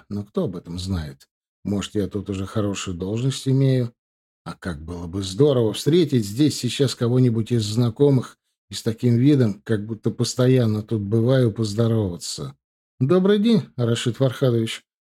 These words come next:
увидел он прямо перед собой совсем зеленых юнцов, спускающихся навстречу с тарелками в руках, полными выпечки. Одного из них он знал по М Г У, а он у него в комсомольском прожекторе работал.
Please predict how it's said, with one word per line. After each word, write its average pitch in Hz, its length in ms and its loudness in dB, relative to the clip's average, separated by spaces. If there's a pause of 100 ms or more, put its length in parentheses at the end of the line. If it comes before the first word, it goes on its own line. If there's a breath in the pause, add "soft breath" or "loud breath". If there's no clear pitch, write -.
(120)
увидел 104 420 -2
он 101 100 -2
прямо 104 380 0
перед 92 240 -6
собой 131 360 0
совсем 131 400 0
зеленых 131 440 2
юнцов, 123 560 0 (240 soft breath)
спускающихся 110 880 -4
навстречу 113 540 -2
с - 100 -12
тарелками 107 480 -2
в 98 80 -2
руках, 151 460 -2
полными 127 460 4
выпечки. 101 680 -2 (460)
Одного 170 340 4
из 190 100 4
них 185 220 4
он 143 100 6
знал 135 320 2
по 127 220 2
М 127 180 4
Г 117 100 -2
У, 101 380 0
а 113 80 -8
он 127 140 0
у 127 40 2
него 127 260 4
в - 80 -12
комсомольском 123 640 2
прожекторе 127 640 0
работал. 92 560 -6